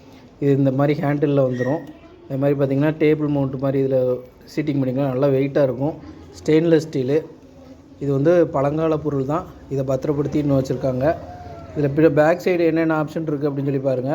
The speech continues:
இது வந்து அல-, எல்லாமே தனித்தனி இண்டிவிஜுவல் கீ வரும். இது வந்து அலாரத்துக்கு வரக்கூடிய கீ. அதே மாதிரி இந்த சைடு பார்த்தீங்கன்னா, நம்ம டைம் பீஸ் ஓடக்கூடியதுக்கு வரக்கூடிய கீ. இது வந்து அலாரத்தோட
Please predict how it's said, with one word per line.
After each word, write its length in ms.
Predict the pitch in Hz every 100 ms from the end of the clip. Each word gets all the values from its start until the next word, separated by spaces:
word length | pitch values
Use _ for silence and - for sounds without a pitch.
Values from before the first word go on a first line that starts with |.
| 170
இது 140 | 143 147
வந்து 200 | 147 165
அல-, 280 | 143 139 139 143
எல்லாமே 320 | 139 147 165 185
தனித்தனி 400 | 175 165 165 170
இண்டிவிஜுவல் 500 | 156 151 170 175 160
கீ 140 | 160 156
வரும். 300 | 151 139 160 - - - - - -
இது 120 | - 151
வந்து 200 | 165 170
அலாரத்துக்கு 720 | 147 160 170 165 170 156 165 151
வரக்கூடிய 440 | 143 143 139 139 139
கீ. 160 | 135 143 160 - - - - - -
அதே 160 | 147
மாதிரி 200 | 151 165
இந்த 160 | 165 160
சைடு 240 | 165 160
பார்த்தீங்கன்னா, 400 | 151 139 143 165
நம்ம 180 | 165 143
டைம் 280 | 139 139 151
பீஸ் 180 | 151 147
ஓடக்கூடியதுக்கு 640 | 143 147 143 135 135 131
வரக்கூடிய 360 | 127 123 127 127
கீ. 160 | 127 147 151 - - - - 156
இது 100 | 151
வந்து 200 | 151 165
அலாரத்தோட 640 | 147 143 151 156 156 147